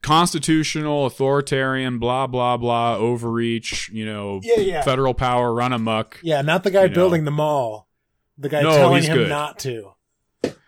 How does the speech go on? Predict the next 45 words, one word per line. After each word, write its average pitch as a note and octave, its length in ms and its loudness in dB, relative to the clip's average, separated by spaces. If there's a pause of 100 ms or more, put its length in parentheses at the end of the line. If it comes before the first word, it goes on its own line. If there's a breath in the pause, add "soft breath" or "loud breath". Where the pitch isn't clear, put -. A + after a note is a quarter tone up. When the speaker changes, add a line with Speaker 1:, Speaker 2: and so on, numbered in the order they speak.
(180 soft breath)
Speaker 1:
The B2+ 80 -2
guy D3 280 6
named D3 300 2
Rapanos B2+ 1120 0
is A2 200 -8
good. E2+ 420 -4 (160)
Yeah. F2 380 -8 (460)
The A#2 120 -6
guy C3+ 240 4
who C#3 80 4
basically C3+ 380 2
has, C3 280 -2
like, A#2 260 -2
Thanos' A#2 640 0
name, G2 360 -4
but F#2+ 180 -2
with G2 240 -6
more G#2 260 -2
vulgar G#2 440 -2
insinuation F#2+ 760 -4
is D#2 140 -14
the F2 80 -18
good D#2+ 220 -14
guy. C#2+ 160 -12
Speaker 2:
Yeah. - 160 -10 (100)
Speaker 1:
Yeah. D3+ 200 -10
Speaker 2:
Not F#3 300 -6
the F#3+ 80 -8
people F#3 340 -10
saying, E3+ 400 -6
"Hey, E3 380 -8
maybe D#3 240 -10
don't F3+ 300 -10
ruin D#3+ 340 -12
this C3+ 180 -12
beautiful C3+ 540 -14
place C#3 380 -10
that C3 100 -16
has B2+ 140 -12
a B2+ 60 -16
bunch B2+ 200 -16
of A#2+ 100 -16
wildlife B2 560 -16
and A#2+ 100 -20
vegetation." B2 680 -20